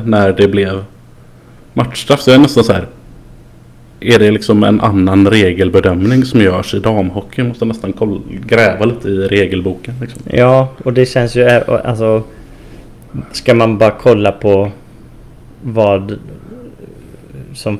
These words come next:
Speaker 2: vad som faktiskt pågick, så känns det så här, om regelboken säger utvisning så borde det verkligen vara en minor, liksom.
Speaker 1: Mm.
Speaker 2: Match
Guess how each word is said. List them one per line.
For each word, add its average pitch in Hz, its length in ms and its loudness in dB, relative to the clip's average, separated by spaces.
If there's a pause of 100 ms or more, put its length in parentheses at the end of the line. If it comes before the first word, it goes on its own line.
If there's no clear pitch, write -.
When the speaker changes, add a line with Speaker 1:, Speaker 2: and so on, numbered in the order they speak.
Speaker 2:
vad 107 500 0
som 104 160 -6
faktiskt - 380 -10
pågick, 117 460 0
så 127 160 -6
känns 107 280 -4
det 107 80 -6
så 104 100 -4
här, 101 180 -2 (380)
om 113 260 0
regelboken 104 680 -2
säger 104 260 -2
utvisning 110 840 -4
så - 160 -8
borde 104 340 -2
det 98 100 0
verkligen 104 500 -2
vara 104 160 -2
en 101 120 -4
minor, 98 680 -4
liksom. 117 540 -8 (1300)
Speaker 1:
Mm. 120 220 4
Speaker 2:
Match - 320 -2